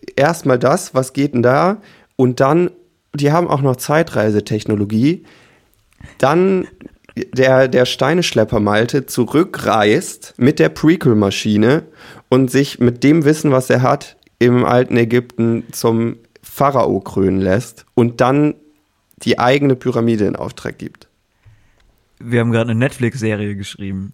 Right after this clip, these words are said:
Speaker 2: <laughs> Beziehungsweise du. Also, ich, ich, ich hab hier den Anstoß gegeben, aber <laughs> eine
Speaker 1: Ja,
Speaker 2: Nennung in den
Speaker 1: kommt,
Speaker 2: Credits würde
Speaker 1: kommt
Speaker 2: mir
Speaker 1: zu
Speaker 2: reichen.
Speaker 1: den, ja, kommt zu den anderen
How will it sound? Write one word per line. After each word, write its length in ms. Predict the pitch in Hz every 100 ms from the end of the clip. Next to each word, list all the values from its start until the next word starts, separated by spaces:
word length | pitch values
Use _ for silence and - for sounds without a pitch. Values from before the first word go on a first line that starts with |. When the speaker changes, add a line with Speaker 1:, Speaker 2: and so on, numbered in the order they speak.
| _ - 427 415
Speaker 2:
<laughs> 520 | 170 147 123 117 120 113
Beziehungsweise 540 | 101 107 113 113 101
du. 320 | 98 123 110
Also, 240 | - 110 98 - -
ich, 260 | 104 98 -
ich, 140 | 104 - -
ich 180 | - 110
hab 120 | 117
hier 160 | 113 110
den 260 | 101 101 101 - - -
Anstoß 500 | - 131 - 131 127
gegeben, 380 | 120 107 113 107
aber 260 | 92 87 - _ _ -
<laughs> 1000 | 110 - 110 - _ _ _ _ _ -
eine 100 | 117
Speaker 1:
Ja, 80 | 117
Speaker 2:
Nennung 280 | 101 143 135
in 140 | 120
den 80 | 120
Speaker 1:
kommt, 140 | 113 117
Speaker 2:
Credits 300 | 117 110 -
würde 100 | 120
Speaker 1:
kommt 140 | 110 113
Speaker 2:
mir 60 |
Speaker 1:
zu 120 | 104 104
Speaker 2:
reichen. 260 | 110 117
Speaker 1:
den, 260 | 104 - 113
ja, 200 | 110 - - - - -
kommt 220 | - 127 -
zu 80 | 117
den 120 | 110
anderen 460 | 98 117 107 107